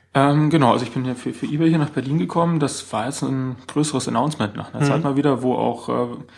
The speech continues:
Speaker 1: aus U S A der Vizechef, äh, von, von eBay gekommen ist und, und auch sonst einige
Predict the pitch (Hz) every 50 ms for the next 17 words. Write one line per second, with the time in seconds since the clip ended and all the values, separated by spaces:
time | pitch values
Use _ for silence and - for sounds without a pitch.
0 | - - - - - - - - 139 127 117 - - 117 123 127 127 - - 160
1 | 156 - - - - 160 165 160 156 - - - 135 135 135 135 135 135 135 139
2 | 139 135 - 143 139 - 139 135 143 147 - 143 131 131 127 - 143 135 147 147
3 | 143 139 147 147 - - 131 127 120 117 117 117 117 - - 127 147 - - -
4 | - 131 139 135 131 135 135 131